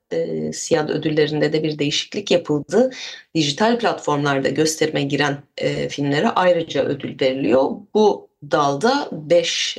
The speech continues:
e, yerli film aday. Belmin Söylemez'in Ayna Aynası, Hakan Algül'ün Bursa Bülbülü, Ali Kemal Güven'den Çilingir Sofrası, İsmet Kurtuluş ve Kaan Arıcı'dan L C B Lütfen Cevap Veriniz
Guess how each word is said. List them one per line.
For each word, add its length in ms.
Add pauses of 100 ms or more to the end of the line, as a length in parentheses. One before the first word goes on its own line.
e, 60 (680)
yerli 400
film 300
aday. 380 (420)
Belmin 280
Söylemez'in 720
Ayna 440
Aynası, 600
Hakan 500
Algül'ün 840
Bursa 380
Bülbülü, 560 (720)
Ali 140
Kemal 360
Güven'den 600
Çilingir 480
Sofrası, 840 (140)
İsmet 360
Kurtuluş 500
ve 100
Kaan 320
Arıcı'dan 680
L 240
C 200
B 180
Lütfen 300
Cevap 380
Veriniz 480